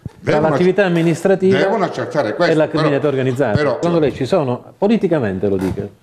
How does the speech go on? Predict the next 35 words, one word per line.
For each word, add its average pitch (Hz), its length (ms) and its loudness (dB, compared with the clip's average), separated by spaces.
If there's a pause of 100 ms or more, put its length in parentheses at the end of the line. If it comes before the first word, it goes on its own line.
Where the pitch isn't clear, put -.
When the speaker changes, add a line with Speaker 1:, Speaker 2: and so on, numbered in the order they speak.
(120)
Speaker 1:
questi 120 300 -4
Speaker 2:
Ma 110 80 -2
Speaker 1:
contatti? 101 400 -2
Speaker 2:
guardi, 117 80 -4
io 151 120 0
politicamente 120 640 -2
non 107 200 2
sono 135 220 0
amministratore, 101 720 0
questo - 280 -2
io 98 60 2
non 87 120 0
lo 82 120 0
posso 92 300 -6
dire. 67 380 -4 (160)
Io 135 100 0
non 107 120 2
lo 95 100 0
posso - 300 -2
dire, 87 340 0
io - 160 2
mi 107 140 -2
auguro 160 300 -2
che 107 100 0
non 101 160 -2
ci 82 100 -6
siano. 80 420 -2 (220)
Speaker 1:
Taluni 120 360 0
suppongono 120 560 -2
una 104 160 -2
tesi, 95 480 -8 (1600)
che 170 100 -2
è 139 40 2
la 120 140 0
seguente. 92 600 -6